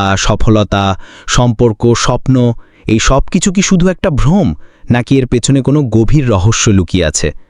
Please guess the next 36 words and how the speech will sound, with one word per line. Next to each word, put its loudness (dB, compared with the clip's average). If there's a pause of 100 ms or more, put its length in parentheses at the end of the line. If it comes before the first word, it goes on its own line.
(560)
যদি 0 (120)
টাকাই -2
সব 0 (100)
কিছু -2
হয়, -2 (460)
তাহলে 2 (100)
যারা 2
এটা -2 (100)
পেয়ে 2
গেছে, -2 (500)
তারা -2 (140)
কেন 2
তবুও 2 (100)
অপূর্ণ 2 (140)
মনে 2
হয়? -4 (680)
যদি 0 (100)
সফলতাই 0
শেষ 2 (160)
লক্ষ্য -2
হয়, -2 (480)
তাহলে 0
যারা 2 (100)
সবচেয়ে 0
উপরে 0 (100)
পৌঁছে 0
গেছে, -2 (480)
তারাও 0
কেন 2 (100)
খালি 0
খালি 0
অনুভব 2
করে? -2 (680)
এই -2 (100)
পুরো 4 (100)
খেলাটা 0